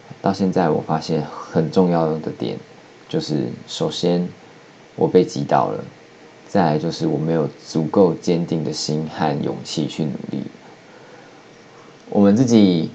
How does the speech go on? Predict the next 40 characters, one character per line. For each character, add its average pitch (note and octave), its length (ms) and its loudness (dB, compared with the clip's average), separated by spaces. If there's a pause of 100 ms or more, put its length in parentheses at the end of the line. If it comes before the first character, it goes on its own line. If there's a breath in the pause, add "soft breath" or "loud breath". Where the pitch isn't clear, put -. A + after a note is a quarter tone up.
(200)
要 A2+ 120 2
自 G#2+ 140 0
己 F#2+ 120 2
选 - 220 0
择 D#2 200 0
人 D#2+ 160 0
生 G#2 140 2
的 F#2+ 120 6
方 E2 220 -2
向， D#2 360 -2
别 - 140 2
人 F#2 100 6
的 F#3 80 8
言 F3 240 4
语 E2+ 240 0 (220)
只 F2+ 180 0
限 G#2 200 4
于 D#2+ 100 2
别 D#2 220 2
人 D#2+ 120 2
的 D#2 60 0
人 D2+ 200 2
生。 D2+ 300 -2 (1400 loud breath)
只 B2+ 100 4
有 A#2+ 100 10
自 A2+ 140 0
己 F#2+ 120 -2
努 E2 140 -4
力 E2+ 140 -2
过， F2 180 0
才 - 160 -2
会 D2 80 0
知 D#2 140 -2
道 D2+ 280 2
过 G#2 200 4
程 D2+ 200 -4
中 D#2+ 200 -4
的 D2 80 0
累 C#2 320 0
积 C#2 320 -4